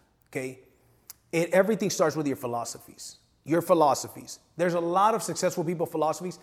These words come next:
and I'm gonna give you, and I'm gonna put some of the philosophies on here on the screen so you can see them, and I'm gonna read them out loud so you can identify what are some of these philosophies, because here's what happens. Your philosophies, whether they're good or bad, your philosophies,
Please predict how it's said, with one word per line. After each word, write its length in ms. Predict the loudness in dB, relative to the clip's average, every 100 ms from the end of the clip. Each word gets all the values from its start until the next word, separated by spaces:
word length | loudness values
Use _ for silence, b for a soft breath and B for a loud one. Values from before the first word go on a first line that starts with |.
| B -2
and 120 | 2
I'm 100 | 4
gonna 140 | 2
give 180 | 2 0
you, 60 | 0
and 80 |
I'm 80 | 0
gonna 120 | 0
put 280 | 0 4 4
some 180 | 4 0
of 60 | -2
the 80 |
philosophies 720 | -2 -2 0 0 -4 -6 -6 -2
on 260 | -2 -2
here 120 | -2
on 80 | -4
the 60 | -6
screen 400 | -4 -2 -2 -8 B
so 160 | -4 0
you 140 | 0
can 100 | -2
see 180 | -4 0
them, 120 | 0
and 80 | 0
I'm 60 | -4
gonna 140 | -4
read 200 | -2 -2
them 80 | 0
out 140 | -2
loud 260 | 0 0 0 B B B
so 140 | 0 2
you 120 | 4
can 120 | 4
identify 440 | 4 4 4 2 2
what 340 | 4 8 8
are 60 | 6
some 200 | 2 0
of 80 |
these 160 | -2 -2
philosophies, 500 | 2 4 2 0 -4
because 280 | -4 -6 -2
here's 180 | 0 0
what 100 | 0
happens. 380 | 0 0 -6
Your 320 | 6 10 10 8
philosophies, 840 | 6 8 8 6 4 -2 -2 -2
whether 220 | -4 -4
they're 160 | -4 -8
good 240 | -2 0
or 60 | 2
bad, 340 | 2 2 0 -2 B B -8
your 320 | 10 12 12
philosophies, 840 | 12 8 8 6 0 -2 -2 -4